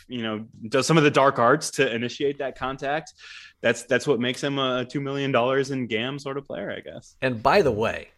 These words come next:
Speaker 2: Gary Smith loves him some Paul Arriola. I know he
Speaker 1: Absolutely,
Speaker 2: wasn't
Speaker 1: yeah.
Speaker 2: too happy in that moment. Uh, he said it this week in his public press
Speaker 1: He
Speaker 2: conference,
Speaker 1: doesn't love him
Speaker 2: too.
Speaker 1: anymore. We'll say that.
Speaker 2: <laughs> Maybe not.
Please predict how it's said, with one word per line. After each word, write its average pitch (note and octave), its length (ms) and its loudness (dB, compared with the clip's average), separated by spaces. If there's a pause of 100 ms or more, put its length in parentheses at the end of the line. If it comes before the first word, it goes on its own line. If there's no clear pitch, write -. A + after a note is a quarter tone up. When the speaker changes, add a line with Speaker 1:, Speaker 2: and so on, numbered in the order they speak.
(200)
Speaker 2:
Gary E3+ 280 2
Smith A#2+ 360 -4
loves G2 420 -2
him F2+ 140 -8
some F2+ 180 -10
Paul F2+ 240 -2
Arriola. E2+ 360 -4
I - 20 -12
know D#2 80 -12
he A#2 60 0
Speaker 1:
Absolutely, C3 340 2
Speaker 2:
wasn't D#3 280 2
Speaker 1:
yeah. D#2+ 40 -8
Speaker 2:
too C#3 160 -2
happy G#2+ 440 0 (380)
in B2+ 140 -2
that B2 160 2
moment. G#2 360 -2 (220)
Uh, A2+ 200 2
he C#3 100 -2
said D#3 220 4
it E3 80 2
this D#3 180 -4
week D3 160 0
in C3+ 80 0
his B2+ 120 -2
public A#2 340 0
press - 220 -2
Speaker 1:
He - 40 -10
Speaker 2:
conference, E3 160 0
Speaker 1:
doesn't G#3+ 200 8
love G3+ 120 8
him G#3 60 6
Speaker 2:
too. G3 60 8
Speaker 1:
anymore. D#3 540 4
We'll A#2+ 120 -8
say F3 200 0
that. C#3 320 0
Speaker 2:
<laughs> - 0 -
Maybe F3 400 6
not. D3 500 -4